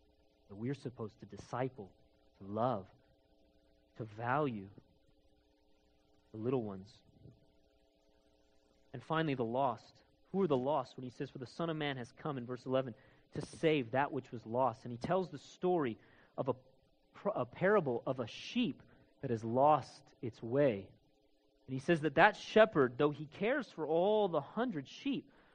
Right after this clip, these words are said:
would leave the ninety-nine to go after the one lost sheep. Again, placing the highest value on that which is least,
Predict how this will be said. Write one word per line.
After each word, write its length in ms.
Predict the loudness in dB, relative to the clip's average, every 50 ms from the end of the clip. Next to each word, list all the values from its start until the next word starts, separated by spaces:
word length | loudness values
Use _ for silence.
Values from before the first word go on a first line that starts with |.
| _ _ -2
would 220 | 2 4 4 6
leave 460 | 6 6 8 8 6 6 4 4 2
the 80 | 0 0
ninety-nine 840 | 0 0 0 0 0 0 0 0 0 2 2 2 2 0 -2 -4 -8 -10 -16 _ _ -4 -2
to 60 | 2
go 180 | 2 4 4
after 340 | 4 4 2 0 -2 -4 -4
the 80 | -4 -4
one 600 | -4 -4 -2 0 2 2 2 2 2 0 -4 -6 -10 _ _ _ -4
lost 480 | 0 2 4 6 4 4 2 -2 -12 -16
sheep. 460 | -16 -14 -12 -6 -2 -2 -2 -2 -2 -2
Again, 520 | -2 -2 4 6 8 8 8 6 4 2 0 -6 -14 -20 -16
placing 600 | -2 4 6 6 8 6 4 2 2 0 2 4 4
the 80 | 2
highest 540 | 2 2 0 2 2 4 4 2 2 0 -2
value 640 | -2 4 6 6 8 8 6 6 4 2 0 -2 0 0
on 180 | 0 0 0 2
that 240 | 4 4 4 4 4
which 200 | 2 2 2 -2
is 120 | -6 -4
least, 400 | -2 -2 -2 -2 -4 -8 -16 -20